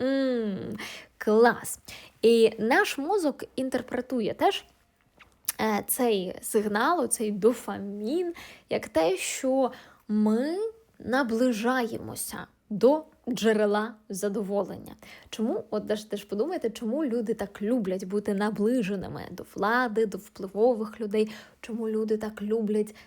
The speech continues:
доторкнутися до акторів, взяти підпис, наприклад, в акторів чи співаків, бо вони хочуть доторкнутися до джерела свого задоволення.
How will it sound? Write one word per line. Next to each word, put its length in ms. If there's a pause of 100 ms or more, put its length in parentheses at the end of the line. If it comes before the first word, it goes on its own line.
(140)
доторкнутися 840
до 120
акторів, 880 (240)
взяти 1000 (160)
підпис, 920
наприклад, 540
в 80
акторів 580
чи 140
співаків, 640
бо 60
вони 160
хочуть 360 (220)
доторкнутися 920 (100)
до 280
джерела 720 (140)
свого 580 (380)
задоволення. 840